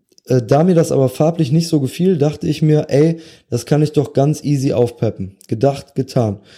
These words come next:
Schleifpapier und Farbe aus dem Keller geholt und ab geht's. Da das mal wieder ganz typisch für mich eine Nacht- und Nebelaktion war, musste ich per Hand schleifen, weil die Maschine ein wenig zu laut gewesen wäre.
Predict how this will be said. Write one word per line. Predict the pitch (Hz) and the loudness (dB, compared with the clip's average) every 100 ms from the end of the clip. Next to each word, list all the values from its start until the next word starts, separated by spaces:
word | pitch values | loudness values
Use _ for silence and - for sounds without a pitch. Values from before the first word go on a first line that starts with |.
| - _ | -20 _
Schleifpapier | - 139 147 170 170 165 151 | -4 2 2 2 -2 0 0
und | 127 | 0
Farbe | - 151 151 | -2 0 2
aus | 135 131 | 0 -2
dem | 123 | -2
Keller | 165 165 160 | 2 2 2
geholt | 151 151 156 156 | 2 2 2 0
und | 127 - | -4 -2
ab | 127 - | -4 -4
geht's. | - 113 101 - _ - - - _ | -2 -2 -2 -10 _ -20 -20 -20 _
Da | 131 139 | -2 2
das | 151 151 | 2 2
mal | 147 139 | 2 4
wieder | 139 | 4
ganz | 127 147 170 | 4 2 0
typisch | - 185 180 - | -2 -2 -4 -4
für | 135 | 0
mich | 135 156 - | 0 0 0
eine | 131 131 | 0 2
Nacht- | 135 156 - | 0 -2 -2
und | 131 | 0
Nebelaktion | 147 165 123 117 - 127 123 117 | 2 2 0 -2 -4 -2 0 0
war, | 123 165 170 - - _ | 0 0 -6 -18 -20 _
musste | 131 160 - | 0 0 -2
ich | - - | -6 -2
per | 131 127 | 0 2
Hand | 139 165 | 0 -2
schleifen, | - 123 127 165 190 202 208 | 0 0 0 -2 -4 -6 -2
weil | 135 127 | 0 2
die | 123 | 2
Maschine | 123 - 151 160 | 0 -2 0 2
ein | 131 123 | 2 2
wenig | 135 135 - | 0 0 -4
zu | 127 | -2
laut | 127 131 135 | 0 0 -2
gewesen | 113 110 101 104 | -4 -2 -4 -4
wäre. | 104 98 | -4 -4